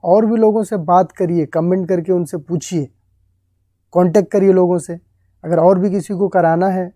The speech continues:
सेम वीक में उनका एक्सटेंशन कराना है,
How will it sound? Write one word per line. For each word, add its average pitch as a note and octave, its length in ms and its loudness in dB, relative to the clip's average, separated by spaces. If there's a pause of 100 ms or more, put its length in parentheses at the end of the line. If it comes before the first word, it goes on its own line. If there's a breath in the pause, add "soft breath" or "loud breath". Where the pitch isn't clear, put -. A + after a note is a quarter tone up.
(160)
सेम F3+ 400 -2 (200)
वीक E3+ 280 -2
में F3 120 -2
उनका E3 360 -4
एक्सटेंशन E3 500 -10
कराना D#3 340 -6
है, F3 140 -14